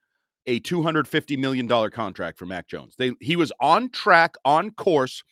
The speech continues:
for a quarter of a billion dollars. And now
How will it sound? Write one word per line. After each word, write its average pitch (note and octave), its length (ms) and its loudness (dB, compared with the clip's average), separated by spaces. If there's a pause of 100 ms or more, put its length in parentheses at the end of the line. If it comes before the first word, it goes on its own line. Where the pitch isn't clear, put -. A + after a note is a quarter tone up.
(300)
for C3 180 -2
a B2+ 100 -2
quarter G#3 720 2 (300)
of C#3 200 -2
a C3+ 120 0
billion D#3 920 0 (300)
dollars. F2+ 640 0 (300)
And A#2 180 -4
now C#3+ 460 0